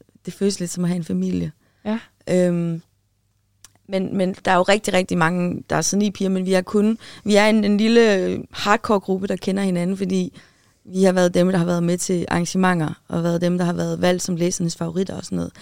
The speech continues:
Speaker 1: Så vi har lært hinanden at kende, og vi har også en gruppe, og vores, øh, hende, øh, redaktør, eller hende, der stod for Mette Værge Hvidt, som stod for,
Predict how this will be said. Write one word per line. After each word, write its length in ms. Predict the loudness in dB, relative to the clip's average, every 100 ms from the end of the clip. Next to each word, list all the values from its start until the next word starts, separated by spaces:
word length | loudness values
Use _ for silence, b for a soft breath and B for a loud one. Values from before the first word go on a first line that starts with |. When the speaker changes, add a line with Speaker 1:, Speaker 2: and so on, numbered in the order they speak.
| B B B
Speaker 1:
Så 120 | 0
vi 80 | 2
har 80 |
lært 220 | 6 4 4
hinanden 280 | 0 0
at 60 | 0
kende, 320 | 0 2 0
og 60 | 0
vi 60 |
har 140 | 0 0
også 160 | -2
en 40 | -2
gruppe, 360 | 0 0 0 -8 B B B -4
og 140 | 0
vores, 300 | 2 2 0
øh, 360 | 0 2 0 -2 -6 -8 -10 -8
hende, 380 | -2 0 2 0
øh, 60 |
redaktør, 460 | -2 -4 -8 -4 0
eller 200 | 0 2
hende, 120 | 2
der 60 | 0
stod 320 | 2 2 2
for 380 | 0 0 0 0
Mette 320 | 0 2 2
Værge 160 | 0 0
Hvidt, 260 | -2 -2
som 220 | -4 -6
stod 320 | -6 -4 -4 -4
for, 360 | -4 -4 -4